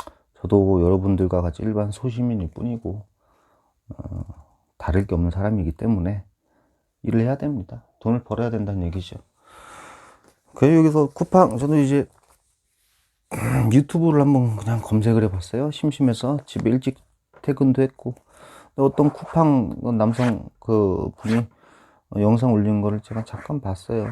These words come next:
뭐 그거는 그분 자유니까 그렇다 치는데, 어, 요분이 이런 발언을 했어요. "너희들이 왜 돈을 못 버는지 알아?"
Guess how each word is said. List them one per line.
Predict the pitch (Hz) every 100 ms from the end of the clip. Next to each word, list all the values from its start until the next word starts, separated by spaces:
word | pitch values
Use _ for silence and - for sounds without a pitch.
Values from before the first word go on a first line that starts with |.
| 127
뭐 | 139 131 127
그거는 | - 160 131 131 120 127 135 180 196
그분 | 127 135
자유니까 | 135 98 101 90 87 104 92 _ _ - - - -
그렇다 | - - - 104
치는데, | - 135 107 113 113 _ _ _ _ _ _ _ _ _
어, | - 95 92 - - - -
요분이 | 110 131 175
이런 | 165 170
발언을 | 151 120 110
했어요. | 92 - 101 90 104 - _ _ _ _ _ _ _ _ _ _ _ _ _ - - _ _ -
"너희들이 | 135 180 165 170
왜 | 156
돈을 | 135 - 120 143
못 | 101 92
버는지 | 113 110 95
알아?" | 82 80 147